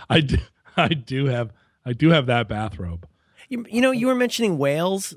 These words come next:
Speaker 2: uh, last time we visited. We should mention we're recording this a little bit before it'll come out. We're recording this, um, on
Speaker 1: Oh,
Speaker 2: sometime
Speaker 1: dude,
Speaker 2: in
Speaker 1: you're really gonna give away the whole, you're gonna give
Speaker 2: Well,
Speaker 1: away
Speaker 2: 'cause
Speaker 1: the whole
Speaker 2: otherwise
Speaker 1: game?
Speaker 2: people are gonna go look at the wh-, somebody like Captain Marm's gonna go check and see if I got the weather right. So
Speaker 1: You know what? She doesn't have to check because she just has it in her mind.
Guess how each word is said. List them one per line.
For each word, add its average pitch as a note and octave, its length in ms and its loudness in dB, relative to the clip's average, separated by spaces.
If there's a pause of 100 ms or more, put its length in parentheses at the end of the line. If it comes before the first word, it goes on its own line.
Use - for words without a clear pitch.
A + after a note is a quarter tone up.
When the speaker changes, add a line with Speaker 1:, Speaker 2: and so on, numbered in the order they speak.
Speaker 2:
uh, D3+ 140 -2
last E3+ 180 -2
time F#3 120 -2
we F3 60 -2
visited. E3 220 -4
We E3+ 60 0
should D#3 120 -4
mention C#3+ 220 -4
we're C3 60 -2
recording A#2+ 340 -2
this G#2 120 -10
a A#2 40 -6
little G#2+ 140 -4
bit G#2 140 -10
before A2+ 200 -10
it'll G2+ 80 -10
come G#2 180 -8
out. F#2+ 120 -6
We're G#2 80 -8
recording G2+ 340 -6
this, G2 320 -10
um, F#2+ 560 -12
on A1 480 -16
Speaker 1:
Oh, - 760 -20
Speaker 2:
sometime A2 260 -8
Speaker 1:
dude, G3+ 100 0
Speaker 2:
in D3 160 2
Speaker 1:
you're D3+ 160 4
really F3+ 200 6
gonna D#3+ 200 4
give D#3+ 160 4
away E3 200 6
the D#3 140 4
whole, D#3 320 6
you're D3+ 160 0
gonna E3+ 160 4
give D3+ 120 6
Speaker 2:
Well, E3 80 6
Speaker 1:
away D#3+ 80 8
Speaker 2:
'cause D3+ 40 6
Speaker 1:
the D3+ 60 6
whole C#4 80 6
Speaker 2:
otherwise C4+ 180 4
Speaker 1:
game? D3+ 120 6
Speaker 2:
people C4+ 160 6
are - 20 6
gonna B3 120 4
go A#3 120 4
look A3+ 200 0
at A3 80 -2
the A3 80 2
wh-, G#3 140 2
somebody A#3 280 0
like A3 100 -2
Captain F#3+ 240 0
Marm's F3 340 2
gonna D3+ 100 0
go C#3 120 0
check D#3+ 260 0
and D3 80 -4
see - 80 -2
if C#3+ 100 0
I C3+ 60 -2
got B2 120 0
the B2 100 -2
weather A2+ 260 0
right. C2+ 240 -12 (360)
So A#2+ 360 0
Speaker 1:
You G#3 60 8
know C4+ 100 8
what? C#4+ 220 6
She D4 160 4
doesn't A#3 240 4
have A3+ 180 4
to A3 100 -6
check - 280 0
because D3+ 260 -2
she F3+ 220 2
just F3+ 180 4
has F3+ 240 6
it D#3 80 2
in D3+ 80 4
her C#3+ 100 4
mind. D#3 480 2